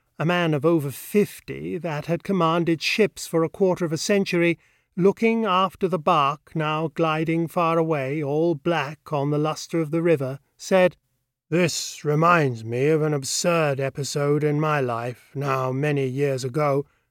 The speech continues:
when I got first the command of an iron bark, loading then in a certain eastern seaport. It was also the capital of an eastern kingdom,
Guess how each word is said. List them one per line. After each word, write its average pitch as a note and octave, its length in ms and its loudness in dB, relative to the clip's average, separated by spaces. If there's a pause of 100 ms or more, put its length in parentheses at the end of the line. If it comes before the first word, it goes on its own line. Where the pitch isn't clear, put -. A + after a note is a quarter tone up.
(120)
when D3+ 160 0
I D3+ 140 4
got D3+ 260 2
first D3+ 520 -2
the D#3 60 -4
command D3 520 0
of C#3 80 -2
an D3 80 0
iron C#3+ 400 2
bark, C3+ 680 0
loading C#3 520 2
then C3+ 280 0
in C#3 100 -2
a C#3+ 40 -4
certain D3+ 380 0
eastern E3 340 2
seaport. C3+ 560 4 (800)
It D3 200 -2
was D3+ 160 -4
also C3+ 600 0
the C#3 140 -6
capital C#3+ 560 -2
of C#3 100 -4
an D3+ 100 0
eastern D3 500 -2
kingdom, D3 520 2